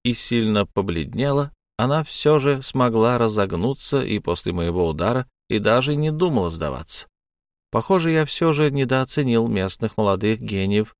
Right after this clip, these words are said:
геройского факультета Стальной Академии. Следующая моя атака содержала в себе весь убийственный потенциал железного кулака второго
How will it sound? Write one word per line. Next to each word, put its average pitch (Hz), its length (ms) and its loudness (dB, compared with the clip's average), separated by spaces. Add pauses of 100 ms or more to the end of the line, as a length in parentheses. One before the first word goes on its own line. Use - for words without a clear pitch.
(140)
геройского 98 560 0
факультета 101 560 -2
Стальной 98 380 -2
Академии. 82 580 -6 (1300)
Следующая 123 560 2
моя 113 260 4
атака 127 320 -2
содержала 95 580 2
в 92 60 -8
себе 95 400 0 (340)
весь 113 460 2
убийственный 95 720 0
потенциал 82 600 -2
железного 80 480 -4
кулака 87 460 -2 (300)
второго 98 540 2